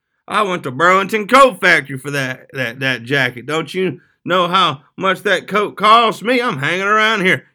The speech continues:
You know what? Nobody's watching. Hey, I'm gonna be pragmatic about this. Don't nobody see me here. It's just me and her. I'm just gonna do my thing, and I'm gonna go on my way. No. Joseph ran out of there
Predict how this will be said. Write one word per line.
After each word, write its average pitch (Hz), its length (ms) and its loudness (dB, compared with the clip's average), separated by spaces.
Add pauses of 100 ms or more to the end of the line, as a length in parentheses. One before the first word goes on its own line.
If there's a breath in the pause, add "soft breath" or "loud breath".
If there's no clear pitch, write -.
You 151 100 -4
know 180 220 2
what? 220 300 2
Nobody's 165 440 0
watching. 190 580 -2 (160)
Hey, 180 360 -4
I'm 143 140 -4
gonna 143 120 -6
be 175 160 0
pragmatic 196 640 -2
about 131 300 -6
this. 131 160 -12
Don't 143 260 -6
nobody 151 380 -4
see 175 260 -4
me 175 240 -2
here. 233 320 4 (160 loud breath)
It's 127 180 -4
just 135 240 -6
me 156 220 -4
and 151 140 -2
her. 220 320 4 (120)
I'm 131 200 -4
just 139 140 -14
gonna 151 180 -2
do 160 200 -4
my 156 220 0
thing, 214 460 0 (160 loud breath)
and 131 80 -6
I'm 139 100 -4
gonna 139 140 -8
go 151 100 -4
on 156 200 -2
my 160 200 0
way. 208 400 2 (140)
No. 190 640 2 (500)
Joseph 190 580 0 (160)
ran 170 540 2
out 262 280 6
of 170 120 0
there 143 480 0